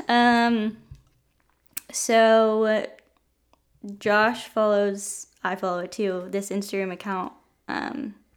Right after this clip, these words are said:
that is basically, like, a foster rescue program, um,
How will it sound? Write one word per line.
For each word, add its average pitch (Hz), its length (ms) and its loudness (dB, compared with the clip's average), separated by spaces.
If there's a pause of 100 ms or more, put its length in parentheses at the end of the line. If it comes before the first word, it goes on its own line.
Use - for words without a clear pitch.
(520)
that 185 360 0
is 180 720 -6 (1160)
basically, 302 500 4
like, 214 220 4
a 208 60 -2
foster 214 1040 0
rescue 196 640 -2
program, 254 920 0 (540)
um, 196 500 -8